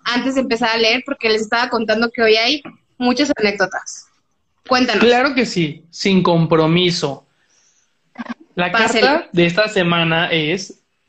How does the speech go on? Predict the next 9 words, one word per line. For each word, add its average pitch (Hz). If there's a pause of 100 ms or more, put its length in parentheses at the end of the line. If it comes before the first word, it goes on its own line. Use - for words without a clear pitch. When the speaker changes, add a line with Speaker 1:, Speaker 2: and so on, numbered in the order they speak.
(960)
Speaker 2:
el 185
ermitaño. 170 (1000)
¿Va? 196
Speaker 1:
Ok. 214 (680)
¿Qué 269
es 285
el 302
ermitaño? 190
Speaker 2:
Bien. -